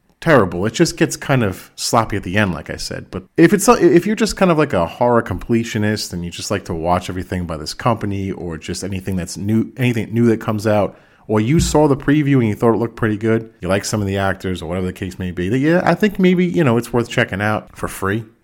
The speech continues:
at some point. Yeah, I'd hold off on that for a little bit. And, you know, the thing is, is that it's really the only new horror movie that's come out uh, this year so far. And, uh, we're not really getting a ton of stuff, uh, that I could see right now.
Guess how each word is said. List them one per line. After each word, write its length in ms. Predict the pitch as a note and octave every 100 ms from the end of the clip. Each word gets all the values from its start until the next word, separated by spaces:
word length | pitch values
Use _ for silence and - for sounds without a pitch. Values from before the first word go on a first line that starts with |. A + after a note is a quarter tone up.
| _
at 80 | G2
some 180 | - G#2
point. 300 | A2 A#2 -
Yeah, 260 | - F#2+ G#2+
I'd 80 | A#2
hold 200 | B2+ F#2
off 180 | D#2
on 80 | D2
that 140 | D2 D2
for 100 | D#2+
a 80 |
little 200 | D2+ D#2
bit. 200 | - - -
And, 120 | D3+
you 80 | F3
know, 100 | E3+
the 120 | D#3
thing 180 | G#3 G3+
is, 140 | F3+
is 60 | C3+
that 140 | C3
it's 160 | C3+ -
really 180 | E3+ E3+
the 100 | A#2
only 360 | A2 C#3+ C3+
new 300 | G2+ A2 C#3
horror 180 | A2 A#2
movie 260 | C3 E2 E2
that's 200 | D#2 -
come 240 | - F2+
out 320 | G#2+ A2 - _ _ _ -
uh, 180 | E2
this 280 | E2 F#2+ -
year 180 | G2+ A2
so 220 | C3+ D#2+
far. 340 | E2 D#2+ - F2 _
And, 280 | A2+ G#2 G2+
uh, 280 | G2+ G2 F#2+
we're 180 | - D#3+
not 260 | G3+ -
really 280 | D#3 F#3+ F3
getting 260 | A#2 - A#2+
a 60 |
ton 260 | - - D#3+
of 80 | A#2
stuff, 480 | - G#3 - - -
uh, 360 | G2 F2+ F2+ - - -
that 120 | G#2+
I 60 | G#2+
could 160 | G2
see 260 | - - F#3+
right 200 | F2+ -
now. 340 | E2 D#2 G2+